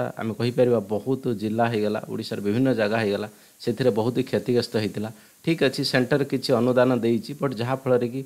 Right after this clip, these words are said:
ଓଡ଼ିଶାକୁ ବି ବହୁତ ଜିନିଷ ରିସ୍କ ଉଠେଇବାକୁ ପଡ଼ିଛି। ହଁ, ସେ ଜିନିଷ ବିଲକୁଲ ସରିନି, ସେ କାମ ବି ଏପର୍ଯ୍ୟନ୍ତ ସରିନି, ବଟ୍ ତାପରେ ପୁଣି ଆସିକି ପହଞ୍ଚି ଯାଉଛି ବାତ୍ୟା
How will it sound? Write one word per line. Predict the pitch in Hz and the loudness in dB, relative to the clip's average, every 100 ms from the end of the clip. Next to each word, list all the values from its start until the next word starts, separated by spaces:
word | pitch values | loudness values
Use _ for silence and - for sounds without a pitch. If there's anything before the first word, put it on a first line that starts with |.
| - _ - | -12 _ 0
ଓଡ଼ିଶାକୁ | 127 156 147 143 | 2 4 2 4
ବି | 135 | 2
ବହୁତ | 107 117 135 | 2 2 0
ଜିନିଷ | 123 117 127 123 120 | 0 0 0 -2 -4
ରିସ୍କ | 101 123 - 135 127 - | -2 -2 -2 -6 -4 -4
ଉଠେଇବାକୁ | 104 120 110 | 2 2 2
ପଡ଼ିଛି। | 107 107 104 - 135 - _ - | 0 0 0 -2 -12 -16 _ -4
ହଁ, | 104 87 - - | -2 -2 -8 -4
ସେ | - 170 | 2 2
ଜିନିଷ | 160 156 | 2 2
ବିଲକୁଲ | 160 131 131 151 | 2 2 2 2
ସରିନି, | 151 - 120 135 143 147 139 | 2 4 4 6 4 0 -2
ସେ | - 143 | -4 0
କାମ | - 107 131 | 2 4 4
ବି | 139 | 4
ଏପର୍ଯ୍ୟନ୍ତ | 135 104 131 123 | 2 2 0 2
ସରିନି, | 127 113 113 117 131 | 0 0 2 0 -2
ବଟ୍ | 131 - - | -8 -2 4
ତାପରେ | 120 135 127 | 6 4 0
ପୁଣି | 123 131 139 | -2 0 2
ଆସିକି | 123 123 113 | 0 -2 -2
ପହଞ୍ଚି | 110 104 | -2 2
ଯାଉଛି | 104 101 151 - - _ _ | 2 2 -4 -12 -20 _ _
ବାତ୍ୟା | 95 107 - 135 | 2 2 2 0